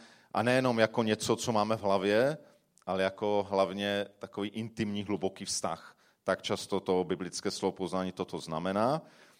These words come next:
A k poznání máme přidat sebeovládání, něco strašně důležitého pro náš běžný život, abychom uměli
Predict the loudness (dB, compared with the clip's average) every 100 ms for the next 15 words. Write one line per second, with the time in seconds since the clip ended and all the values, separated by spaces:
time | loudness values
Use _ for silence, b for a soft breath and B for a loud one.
0 | b b b b b _ 0 4 4 2
1 | 0 0 4 4 4 4 0 0 -4 _
2 | -2 2 4 4 2 -2 0 -2 -6 -4
3 | 4 8 10 8 8 8 8 8 8 2
4 | -2 -4 -6 B B B _ -12 -10 0
5 | 0 0 -4 -2 -2 -2 0 -2 0 -4
6 | -2 -2 -4 -4 -4 -2 -6 -4 -2 -2
7 | -2 -6 -6 -8 -6 -4 -2 0